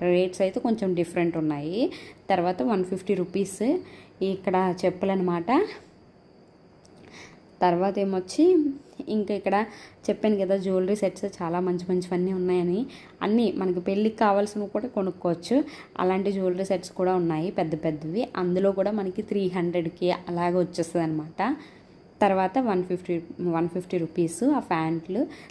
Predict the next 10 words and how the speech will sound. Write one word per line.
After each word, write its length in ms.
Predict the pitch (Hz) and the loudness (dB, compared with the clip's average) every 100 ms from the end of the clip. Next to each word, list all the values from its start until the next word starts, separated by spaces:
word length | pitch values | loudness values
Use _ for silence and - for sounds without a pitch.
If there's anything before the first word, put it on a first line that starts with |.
| - | -4
తర్వాత 320 | 190 180 180 196 | 0 2 2 0
ఏమొచ్చి 380 | 196 185 214 | 0 -2 -2
సేమ్ 460 | 240 202 180 180 165 - 180 | -2 4 4 4 2 -4 -8
ఇక్కడ, 460 | - 175 175 170 - | -4 -2 -2 -2 -6
ఇక్కడ 240 | 156 185 | -4 -2
కూడా 220 | 180 190 | 0 0
అలాగే 360 | 196 170 170 196 | 2 2 0 0
వన్ 220 | 196 180 | 0 0
ఫిఫ్టీ 340 | 180 175 - | 0 -6 -6
రూపీస్ 420 | 180 175 180 175 | -8 -4 -2 -2